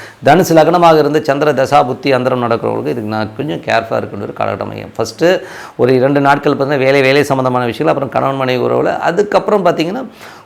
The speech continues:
கொஞ்சம் வந்து உங்களுக்கு நீங்களே கொஞ்சம் நொந்துக்கிறது, இந்த மாதிரி விஷயங்களை ஏற்படுத்திடுங்க. So அதனால கொஞ்சம் கேர்ஃபுல்லா இருக்கணும். என்னன்னா, அது எட்டாம் அதிபதியான திசை நடக்கும்போது ஒரே விஷயத்துல வந்து நீங்க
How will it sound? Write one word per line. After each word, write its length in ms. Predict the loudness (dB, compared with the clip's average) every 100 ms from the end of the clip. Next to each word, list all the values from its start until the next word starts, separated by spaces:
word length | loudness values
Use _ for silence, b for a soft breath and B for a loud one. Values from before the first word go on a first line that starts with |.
| _
கொஞ்சம் 340 | 4 8 6
வந்து 180 | 8 6
உங்களுக்கு 400 | 6 8 8 6
நீங்களே 320 | 6 6 4
கொஞ்சம் 440 | 4 2 2 2 2
நொந்துக்கிறது, 420 | 2 2 2 2
இந்த 180 | 2 4
மாதிரி 220 | 4 2
விஷயங்களை 580 | 0 -2 0 0 2 0
ஏற்படுத்திடுங்க. 520 | 0 0 -2 -4 -6
So 200 | -8 -6
அதனால 200 | -2 -2
கொஞ்சம் 360 | -2 -2 -4
கேர்ஃபுல்லா 340 | 2 4 4 4
இருக்கணும். 300 | 0 0 -6 -14 -8
என்னன்னா, 260 | -4 0
அது 360 | 4 6 6 4
எட்டாம் 320 | 2 4 4
அதிபதியான 560 | 4 4 4 4 4 4
திசை 340 | 4 4 2
நடக்கும்போது 640 | 4 2 0 -2 0 0 -2
ஒரே 300 | 0 2 2
விஷயத்துல 240 | 0 -2
வந்து 200 | -2 -2
நீங்க 180 | -2 -6